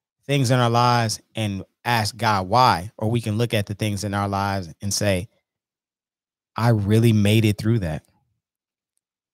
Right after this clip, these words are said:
Like, we've made it through some crazy stuff.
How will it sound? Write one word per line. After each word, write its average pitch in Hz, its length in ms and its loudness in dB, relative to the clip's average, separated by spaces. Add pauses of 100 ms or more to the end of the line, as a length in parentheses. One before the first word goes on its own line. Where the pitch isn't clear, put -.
(120)
Like, 120 360 2 (1080)
we've 170 300 2
made 135 360 8
it 127 160 6
through 139 200 8
some 107 240 0
crazy 120 520 0
stuff. 139 500 0